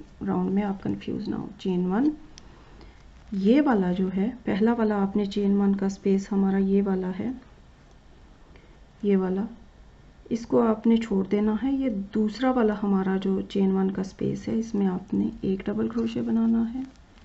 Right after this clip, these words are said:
Chain one किया, फिर उससे अगले वाले में किया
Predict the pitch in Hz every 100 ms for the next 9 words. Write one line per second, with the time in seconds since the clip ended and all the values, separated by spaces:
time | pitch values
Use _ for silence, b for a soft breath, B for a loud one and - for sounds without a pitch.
0 | B B B B B B - 202 202 196
1 | 196 196 202 220 247 233 202 196 185 -
2 | 220 214 226 233 233 233 233 226 226 220
3 | 233